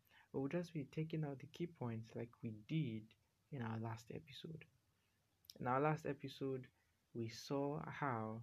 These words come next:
God asked the children of Israel to give back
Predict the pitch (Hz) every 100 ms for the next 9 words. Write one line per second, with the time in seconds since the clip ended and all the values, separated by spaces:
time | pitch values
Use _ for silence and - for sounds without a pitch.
0 | - _ _ _ _ _ _ _ _ _
1 | - 165 160 151 156 - - - - 120
2 | - 160 160 143 120 - 139 123 107 -
3 | _ _ _ _ _ _ _ _ - 147
4 | 151 151 143